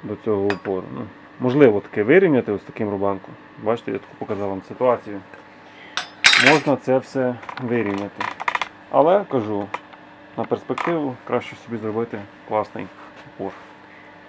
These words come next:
А як ми бачимо, мотор чудово, не просідає, в принципі.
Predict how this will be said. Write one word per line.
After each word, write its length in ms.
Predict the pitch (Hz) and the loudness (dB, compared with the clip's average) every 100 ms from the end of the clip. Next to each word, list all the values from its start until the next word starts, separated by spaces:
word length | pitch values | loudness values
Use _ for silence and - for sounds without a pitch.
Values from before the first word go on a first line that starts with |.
| - - - - - - | -20 -20 -20 -20 -20 -2
А 500 | 120 117 117 117 113 | 4 6 6 4 2
як 120 | 110 123 | 0 0
ми 100 | 139 | 2
бачимо, 420 | 175 170 156 147 | 2 2 0 0
мотор 280 | 143 131 113 - - - - | 0 0 -2 -8 -20 -20 -10
чудово, 500 | 127 165 190 180 170 147 - | -4 0 2 2 0 -6 -10
не 120 | 110 | -10
просідає, 600 | 107 113 135 143 175 165 | -8 -8 -2 0 0 0
в 40 | 147 | -2
принципі. 560 | 143 143 127 - 120 | -2 -4 -6 -14 -14